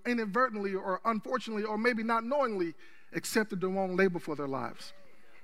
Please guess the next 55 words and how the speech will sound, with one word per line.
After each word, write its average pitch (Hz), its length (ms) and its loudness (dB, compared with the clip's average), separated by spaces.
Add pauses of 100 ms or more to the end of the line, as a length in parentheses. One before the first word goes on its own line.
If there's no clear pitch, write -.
(200)
And 165 100 -8
so 165 100 4
we're 196 160 8
here 208 120 8
to 170 80 4
talk 196 300 2
about 160 220 2
what 165 140 -2
that 180 160 4
means 175 240 -2
and 160 80 -6
how 170 100 2
to 165 60 2
get 160 140 -2
free - 180 -2
from 160 200 -4
that. 139 160 -6 (840)
All 240 80 12
right, 202 160 12
so 269 80 2
please 339 260 8
turn 339 160 6
with 311 140 0
me 302 100 2
to 277 140 4
Galatians 277 440 4
chapter 262 260 4
three, 214 260 -2 (880)
verse 240 220 8
twenty-six, 254 680 2 (680)
and 180 100 0
it'll 202 140 4
go 220 100 0
on 220 120 2
your 208 80 0
screen 226 280 0
as 190 100 0
well. 208 300 4 (380)
And 302 100 2
this 349 120 6
is 277 120 4
Paul 269 300 6
speaking 277 420 0 (440)
to 240 100 0
the 220 80 2
church 254 260 4
at 220 140 6
Galatia, 220 540 2 (340)
and 240 100 2
it 262 100 4
says, 214 380 6
"You 277 220 8
have 285 260 12
all 311 240 6
become 277 540 6